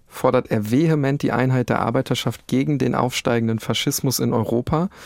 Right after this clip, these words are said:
In vielerlei Hinsicht gelten seine Werke und Worte im Exil nachträglich als geradezu prophetisch.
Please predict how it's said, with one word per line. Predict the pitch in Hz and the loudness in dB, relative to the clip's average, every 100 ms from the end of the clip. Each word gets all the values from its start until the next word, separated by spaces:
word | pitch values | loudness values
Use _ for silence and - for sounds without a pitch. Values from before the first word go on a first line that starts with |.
| - - - | -20 -20 -14
In | - 113 | 0 0
vielerlei | 110 - 151 160 127 117 | 0 0 2 4 4 2
Hinsicht | 131 139 135 - | 0 0 -4 -2
gelten | 117 113 120 | 0 0 0
seine | 110 107 104 | 0 0 0
Werke | 107 117 - 127 | 0 0 0 -2
und | 113 | 0
Worte | 110 113 123 | 0 0 0
im | 131 | -2
Exil | - - - 117 | -2 -6 -6 -2
nachträglich | 104 104 131 - 123 - - | -2 -2 -4 -6 -6 -6 -6
als | 107 - | -6 -6
geradezu | - 110 110 - 117 | -4 -2 -2 -4 -6
prophetisch. | - 107 - 143 160 - 147 - | -4 -4 -2 0 0 0 -2 -4